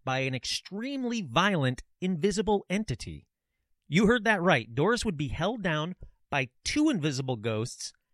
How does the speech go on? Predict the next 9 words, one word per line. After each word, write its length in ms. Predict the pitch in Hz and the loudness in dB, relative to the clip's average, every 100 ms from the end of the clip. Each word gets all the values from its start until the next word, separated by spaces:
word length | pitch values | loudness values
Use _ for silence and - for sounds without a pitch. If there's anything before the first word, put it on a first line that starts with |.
| _ _ _ _ | _ _ _ _
and 220 | 151 131 | -6 -6
sadly, 640 | - 175 170 202 240 247 175 | -6 -2 -2 -2 -4 -6 -6
she 200 | - 202 | -6 -2
was 160 | 170 113 | -2 -4
raped 560 | 113 139 226 - - - | -2 0 0 -4 -14 -6
repeatedly 960 | 147 151 - - 226 233 123 135 120 131 _ - | -4 0 0 -2 0 0 0 -2 -4 -8 _ -12
by 280 | 110 160 | -2 0
a 100 | 160 | 2
third. 560 | - - 185 175 82 | 0 0 0 0 -2